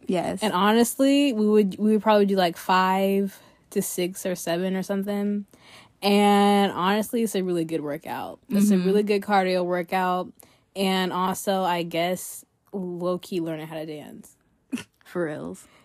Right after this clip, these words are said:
Speaker 2: It was really fun.
Speaker 1: And, like, whenever, like, a song comes on that, like, I like, I'm always with the Just Dance version of it, like, the Final Countdown.
Speaker 2: Honestly, yeah, I be thinking about the Final Countdown, Just Dance so much. And I, I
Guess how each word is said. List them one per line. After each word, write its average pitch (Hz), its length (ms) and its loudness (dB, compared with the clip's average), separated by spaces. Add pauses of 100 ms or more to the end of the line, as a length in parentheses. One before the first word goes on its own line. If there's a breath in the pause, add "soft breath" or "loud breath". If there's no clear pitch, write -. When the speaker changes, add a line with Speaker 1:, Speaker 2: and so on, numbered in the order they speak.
Speaker 2:
It 214 120 2
was 214 180 2
really 208 240 4
fun. 165 320 -6
Speaker 1:
And, - 20 -4
like, 208 180 2
whenever, 214 260 2
like, 220 180 2
a 208 100 0
song 185 400 0
comes 202 260 -2
on 190 340 -2
that, 175 140 -2
like, 175 320 -4
I 185 140 -2
like, 170 540 -4
I'm 185 120 -2
always 185 200 0
with 180 180 -6
the 175 100 -4
Just 170 360 -4
Dance 160 260 -8
version 185 340 -2
of 202 60 0
it, 185 60 -4
like, 170 140 -6
the 180 100 -6
Final 175 280 -2
Countdown. 175 520 -6
Speaker 2:
Honestly, 277 560 4
yeah, 285 300 8
I 294 100 -2
be 320 160 0
thinking 311 260 0
about 302 160 2
the 285 100 -2
Final 269 280 2
Countdown, 262 580 2
Just 269 220 0
Dance 262 240 -2
so 240 500 0
much. 208 640 -2
And 226 80 8
I, 220 140 8
I 226 40 8